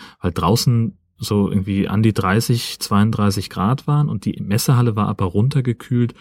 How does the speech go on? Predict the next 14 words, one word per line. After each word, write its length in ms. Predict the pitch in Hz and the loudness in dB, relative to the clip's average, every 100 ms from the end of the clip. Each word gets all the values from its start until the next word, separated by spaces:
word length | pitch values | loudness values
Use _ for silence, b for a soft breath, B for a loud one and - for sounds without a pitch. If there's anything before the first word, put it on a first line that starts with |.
| B B | B B
auf 260 | - 98 - | -6 -6 -4
angenehme 640 | 95 110 110 101 98 98 | -2 2 4 4 4 2
fünfundzwanzig, 1080 | 87 92 95 95 - 85 87 - 87 - - _ _ | -2 -6 -4 -4 -6 -6 -6 -6 -8 -10 -16 _ _
dreiundzwanzig 600 | - 87 95 - 90 - | -8 -2 -2 -2 -6 -6
bis 140 | - - | -8 -8
fünfundzwanzig 720 | 92 92 90 95 90 90 - | -8 -8 -8 -8 -8 -8 -10
Grad. 320 | 85 90 - B B B _ | -8 -8 -8 B B B _
Also 240 | 101 95 - | -2 -2 -2
da 240 | - 92 | -2 0
war 120 | 107 | 2
ich 100 | 98 | 0
sehr 200 | - 92 | 0 0
beeindruckt, 640 | 98 - 98 101 98 - - | 0 0 0 0 -6 -6 -2
wie, 300 | 95 98 | 0 0